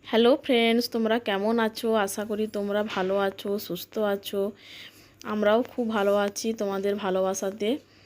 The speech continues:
না তো, খুব ভালো আছি। তো দেখো,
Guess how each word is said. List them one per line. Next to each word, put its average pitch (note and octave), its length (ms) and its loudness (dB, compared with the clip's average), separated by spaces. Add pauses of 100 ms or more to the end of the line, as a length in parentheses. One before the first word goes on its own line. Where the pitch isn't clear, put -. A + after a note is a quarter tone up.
(440)
না G#3+ 220 -2
তো, G#3+ 160 -4 (180)
খুব C4+ 200 2
ভালো G3+ 240 2
আছি। G3 380 0 (600)
তো A#3+ 80 0 (240)
দেখো, G#3 400 0